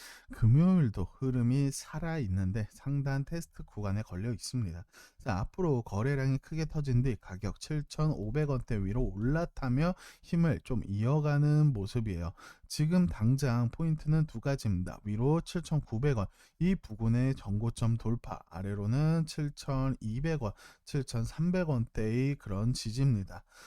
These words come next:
자, 그렇기 때문에 지금 칠천이백 원 이탈 시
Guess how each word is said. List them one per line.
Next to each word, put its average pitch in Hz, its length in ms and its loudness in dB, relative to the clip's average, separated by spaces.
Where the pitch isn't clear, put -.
자, 110 180 0
그렇기 180 400 -4
때문에 147 400 -2
지금 127 640 -4
칠천이백 139 760 -2
원 110 140 -4
이탈 110 440 -8
시 170 300 -2